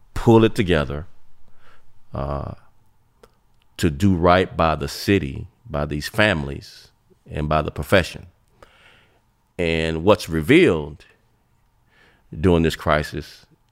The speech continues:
is who I am. I'm a person that quit school and then complain about crack cocaine. I did something about it. And so some of, one of the first, most,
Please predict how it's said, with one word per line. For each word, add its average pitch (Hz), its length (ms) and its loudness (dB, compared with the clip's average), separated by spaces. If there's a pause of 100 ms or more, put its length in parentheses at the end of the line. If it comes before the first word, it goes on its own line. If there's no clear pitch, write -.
(100)
is 80 140 -2
who 95 140 4
I 85 160 6
am. 69 240 2 (1200)
I'm 87 100 2
a 80 60 2
person 120 360 2
that 82 120 0
quit 123 200 4
school 98 560 0 (1300)
and 82 160 2
then 95 140 4
complain 113 400 4
about 82 280 4
crack 76 240 2
cocaine. 71 640 -2 (520)
I 78 80 2
did 92 240 6
something 78 280 -2
about 67 300 -8
it. - 80 -20 (1120)
And 98 120 4
so 101 160 6
some 101 240 4
of, 87 120 2
one 104 140 6
of 92 60 4
the 85 80 2
first, 127 640 4 (1300)
most, 87 320 2